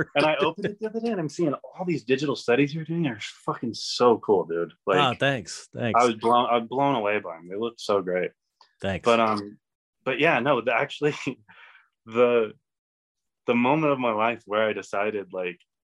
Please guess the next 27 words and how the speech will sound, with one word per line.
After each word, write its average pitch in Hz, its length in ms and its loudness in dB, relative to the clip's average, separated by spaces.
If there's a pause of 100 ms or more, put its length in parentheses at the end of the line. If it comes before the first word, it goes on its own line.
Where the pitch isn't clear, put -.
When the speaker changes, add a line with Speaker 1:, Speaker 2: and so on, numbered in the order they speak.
(380)
Speaker 1:
"Oh, 117 320 4
I'm 101 180 2
supposed 104 500 -6
to 92 320 0 (300)
paint. 98 220 -2 (220)
Like, 92 160 -8
that's 95 180 -4
what 95 40 -2
I'm 90 40 -4
supposed 92 220 -4
to 95 80 0
do." 92 200 2 (720)
I 101 80 4
was 95 220 2
living 110 540 4 (1200)
in 135 140 4
this 120 140 0
house 127 380 2
in 110 80 -4
Denver 113 460 -2 (420)
called 110 220 0
the 107 160 0
Mouth 101 320 -6
House. - 460 -10 (260)
It 98 140 -8
was, 101 180 -4
like, 95 320 4